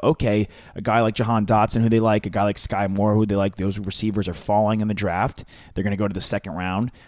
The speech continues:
A team, Matt Corral's still there. No one's taking him. Someone's taking Pickett. Someone's taking Malik Willis.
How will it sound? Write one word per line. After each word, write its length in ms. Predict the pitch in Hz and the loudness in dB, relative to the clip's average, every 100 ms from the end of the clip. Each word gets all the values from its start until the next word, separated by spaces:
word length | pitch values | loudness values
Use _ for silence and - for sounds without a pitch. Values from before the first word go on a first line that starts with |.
| - | -12
A 80 | 104 | -8
team, 460 | - - 135 127 - | -4 -2 0 0 0
Matt 240 | 123 120 | -2 -2
Corral's 360 | - 131 131 - | 2 4 4 2
still 180 | 113 | -2
there. 200 | 101 101 | 0 0
No 140 | 101 104 | 0 0
one's 140 | 104 | -2
taking 280 | - 101 104 | -2 -4 -2
him. 220 | 104 110 | -2 -2
Someone's 300 | 95 104 101 | -2 -2 -4
taking 220 | - 98 113 | -4 -6 -4
Pickett. 320 | 113 98 - | -4 -4 -6
Someone's 220 | 95 92 | -8 -6
taking 260 | 95 95 113 | -6 -2 0
Malik 260 | 113 117 | 0 -2
Willis. 400 | 87 87 107 - | -2 0 -2 -4